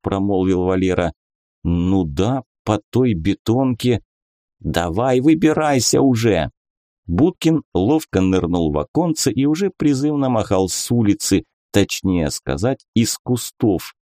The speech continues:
Малинник, колючий блин. «Рюкзак со шмотками кинь, ага».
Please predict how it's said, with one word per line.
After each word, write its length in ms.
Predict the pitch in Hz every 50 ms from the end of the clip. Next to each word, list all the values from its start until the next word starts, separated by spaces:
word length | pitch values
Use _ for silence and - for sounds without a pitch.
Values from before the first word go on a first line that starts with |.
| _ _ _
Малинник, 1160 | - 80 82 85 92 98 117 139 151 139 107 104 135 156 160 131 120 110 107 95 - - - - _ _ _ _ _
колючий 720 | - - 110 117 131 139 151 202 262 254 - - - 202 202
блин. 600 | 190 170 131 165 160 135 120 104 90 85 80 64 _ _ _ _ _ _ _ _ _ _ _ _ _ _ _ -
«Рюкзак 640 | - - 85 131 156 - 143 156 196 208 196 165 147
со 180 | - - 170 143
шмотками 640 | - - 160 190 185 170 160 - - 143 143 139 135
кинь, 400 | 117 - 165 202 196 175 117 80 _ _ -
ага». 460 | - - 101 113 131 175 196 190 165